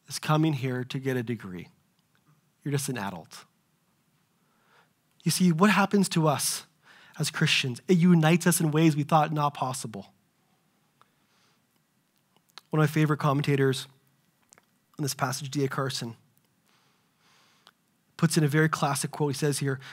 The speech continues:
"What binds us Christians together is not common education or common race or common income levels, common politics, common nationality, common accents, common jobs, or anything else of that sort.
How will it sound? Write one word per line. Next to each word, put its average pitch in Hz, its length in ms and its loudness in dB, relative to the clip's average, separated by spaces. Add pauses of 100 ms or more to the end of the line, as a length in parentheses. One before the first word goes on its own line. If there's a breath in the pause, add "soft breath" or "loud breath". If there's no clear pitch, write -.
"What 160 180 2
binds 180 380 8
us 156 180 4
Christians 170 400 2
together 160 220 4
is 139 80 0
not 165 160 2
common 165 300 4
education 151 540 2
or 135 40 -4
common 127 400 -4
race 170 320 2 (280 loud breath)
or 160 80 -8
common 151 300 2
income 165 320 2
levels, 160 340 4
common 131 280 -6
politics, 165 480 -4
common 131 260 -4
nationality, 147 720 -2 (240 loud breath)
common 139 360 0
accents, 165 580 -2
common 123 300 -6
jobs, 151 500 0 (800 soft breath)
or 160 180 -2
anything 196 360 6
else 165 280 0
of 151 80 -2
that 131 180 -2
sort. 135 320 -4